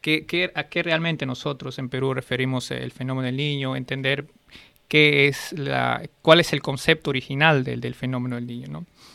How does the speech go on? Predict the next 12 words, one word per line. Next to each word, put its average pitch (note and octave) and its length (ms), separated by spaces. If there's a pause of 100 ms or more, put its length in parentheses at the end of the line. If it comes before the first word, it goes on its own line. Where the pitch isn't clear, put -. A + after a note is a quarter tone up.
(680)
Eh, D3 200
como C#3+ 200
sabrán, E3 300
el D#3 100
Niño E3+ 300
es, D#3 220
eh, C#3+ 160
un D3 280
concepto D3+ 480
que D3 120
se D3+ 100
refiere, C#3+ 540